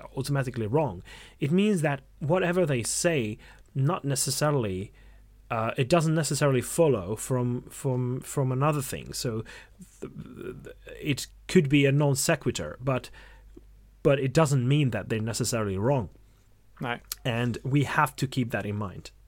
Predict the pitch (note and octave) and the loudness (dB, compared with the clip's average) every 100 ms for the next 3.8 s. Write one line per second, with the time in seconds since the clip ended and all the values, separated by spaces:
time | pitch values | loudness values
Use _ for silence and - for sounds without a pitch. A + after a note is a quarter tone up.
0 | - C#3+ A#2+ G#3 A#3+ C4 B3+ B3+ A3+ A3+ | -8 -6 -2 2 6 8 6 6 4 4
1 | A#3+ A#3+ F3+ D#3+ F#3+ F#3 E3+ F#3+ E3 D#3+ | 4 4 2 2 0 0 0 0 0 0
2 | D#3 D3+ D#3 D3+ D3+ D3 C#3+ D3 D3 D#3+ | 0 0 -4 0 0 0 -2 -4 -4 -4
3 | D#3 C#3+ C#3 E3 - - C#3+ | -2 -2 -4 -10 -18 -6 -2